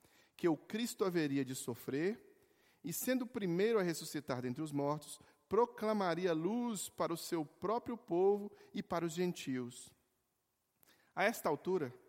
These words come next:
Festo interrompeu a defesa de Paulo e disse em alta voz: "Você está louco, Paulo?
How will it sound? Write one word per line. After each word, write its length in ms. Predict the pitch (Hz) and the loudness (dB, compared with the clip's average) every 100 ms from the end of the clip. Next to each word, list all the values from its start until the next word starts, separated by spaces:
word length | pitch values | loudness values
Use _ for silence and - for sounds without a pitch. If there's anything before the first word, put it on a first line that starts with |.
| _ _ _ _ _ _ | _ _ _ _ _ _
Festo 460 | - - 202 - 202 | -8 -2 -2 -2 -2
interrompeu 640 | 208 202 196 160 - 208 208 | 0 2 2 0 2 2 2
a 40 | |
defesa 420 | 151 131 127 117 | 0 -2 -4 -6
de 100 | 156 | -8
Paulo 380 | - 160 170 185 | -6 -2 -2 -2
e 40 | 180 | -6
disse 320 | 151 160 160 | -6 -4 -2
em 20 | |
alta 260 | 151 156 135 | -2 -2 -4
voz: 380 | 117 117 113 - _ - - | -2 -4 -4 -12 _ -20 -6
"Você 380 | 165 240 - 226 | 0 0 2 -2
está 260 | - 202 | -2 -2
louco, 580 | 147 151 208 320 - - | 0 6 6 6 0 -10
Paulo? 640 | - 139 123 117 110 123 | -4 -2 0 -2 -4 -8